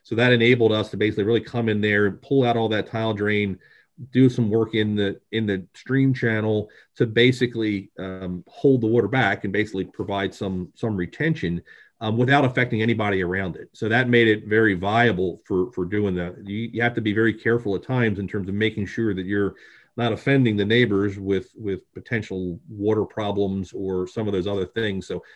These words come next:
this site fell very well into that category of being able to work it out.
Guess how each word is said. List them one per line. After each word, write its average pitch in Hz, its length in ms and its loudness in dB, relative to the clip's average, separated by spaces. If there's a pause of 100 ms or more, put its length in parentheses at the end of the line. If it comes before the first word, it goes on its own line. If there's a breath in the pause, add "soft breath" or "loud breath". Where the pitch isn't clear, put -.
(120 loud breath)
this 135 160 2
site 123 220 6
fell 110 160 2
very 104 320 2
well 95 260 -2
into 92 160 -4
that 90 280 -6 (140)
category 92 480 -4
of 87 60 -4
being 92 160 -4
able 87 180 -6
to 82 60 -8
work 87 280 -6
it 82 60 -12
out. 85 220 -12